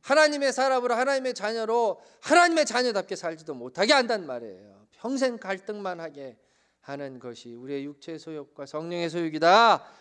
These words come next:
라고 이야기하고 있습니다. 근데 오늘 말씀을 보고, 제가 이렇게 보고 '누가 더 셀까?'라는 생각이 들었습니다. 누가 더 셀까요?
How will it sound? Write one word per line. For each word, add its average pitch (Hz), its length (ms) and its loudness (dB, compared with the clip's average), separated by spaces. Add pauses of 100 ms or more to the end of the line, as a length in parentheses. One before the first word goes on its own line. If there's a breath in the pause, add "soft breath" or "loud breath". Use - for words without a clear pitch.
(160 loud breath)
라고 127 260 -6
이야기하고 123 580 -10
있습니다. 98 480 -20
근데 170 140 -8
오늘 202 240 -4
말씀을 170 380 -2
보고, 175 560 -4
제가 175 240 -2
이렇게 180 500 0
보고 143 360 -10 (280 loud breath)
'누가 185 240 -2
더 208 160 -2
셀까?'라는 175 960 -8
생각이 143 360 -12
들었습니다. 101 680 -20
누가 156 220 -2
더 185 100 -6
셀까요? 139 520 -8